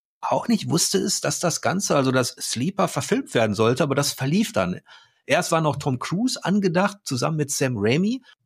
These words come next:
Die sollten das machen und dann wurde das aufgegeben und zweitausenddreizehn wurde noch gesagt, dass Matt Damon, Ben Affleck und Co., ähm, da was produzieren wollen. Aber daraus ist meines <laughs> Wissens zumindest nichts geworden.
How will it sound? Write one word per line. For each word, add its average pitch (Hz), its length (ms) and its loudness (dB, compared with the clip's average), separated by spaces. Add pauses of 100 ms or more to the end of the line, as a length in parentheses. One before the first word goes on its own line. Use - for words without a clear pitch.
Die 165 100 2
sollten 196 320 2
das 190 200 0
machen 196 400 2
und 147 200 -2
dann 156 360 0
wurde 139 180 0
das 131 160 0
aufgegeben 196 640 0
und 147 360 -2
zweitausenddreizehn 160 800 0
wurde 165 160 2
noch 160 160 2
gesagt, 143 460 0
dass 135 220 0
Matt 127 260 0
Damon, 151 320 4
Ben 127 140 0
Affleck 170 440 0
und 107 180 -6
Co., 110 300 -4 (380)
ähm, 120 360 -4
da 123 380 -2
was 131 200 -2
produzieren 131 560 0
wollen. 92 180 2
Aber 113 220 2
daraus 147 280 2
ist 175 200 -2
meines 143 420 0
<laughs> - 0 -
Wissens - 360 -4
zumindest 131 420 -6
nichts - 160 -12
geworden. 101 340 -6